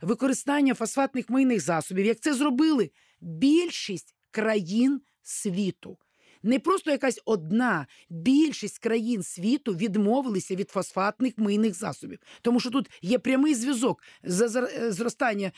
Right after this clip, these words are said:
водоростей, заростання водойм, знищення водного середовища. То тоді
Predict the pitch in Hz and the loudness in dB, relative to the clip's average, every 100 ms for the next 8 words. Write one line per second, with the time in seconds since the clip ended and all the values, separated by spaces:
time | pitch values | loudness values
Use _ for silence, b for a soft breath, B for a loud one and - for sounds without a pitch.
0 | B 196 302 302 294 277 196 220 208 247 | B -4 -2 0 -2 -2 0 0 0 -2
1 | 220 190 202 269 302 208 233 277 - 247 | -2 -4 -2 0 2 2 2 0 2 0
2 | 240 B - 180 208 226 - 214 196 151 | 0 B -4 -2 0 -2 -2 -2 0 -2
3 | - - B B B - 285 254 - - | -4 -14 B B B -4 2 2 0 -4
4 | 277 214 185 294 254 | -2 0 2 4 4